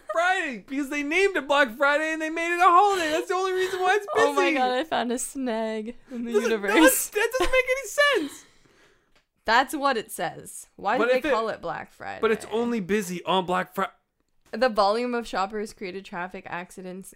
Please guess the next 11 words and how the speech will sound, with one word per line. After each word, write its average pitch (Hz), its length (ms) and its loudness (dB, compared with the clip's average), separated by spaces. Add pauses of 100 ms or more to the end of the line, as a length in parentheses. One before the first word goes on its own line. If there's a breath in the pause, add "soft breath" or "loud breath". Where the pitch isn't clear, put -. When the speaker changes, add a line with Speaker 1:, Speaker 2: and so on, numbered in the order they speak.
Speaker 2:
and 196 120 -12
sometimes 190 480 -10
even 190 220 -10
violence. 190 380 -4
I 208 60 2
was 370 160 0
fucking 233 440 0
right. 170 340 -4 (600)
Speaker 1:
But 254 260 0
that's 240 360 0
stu-, - 280 -10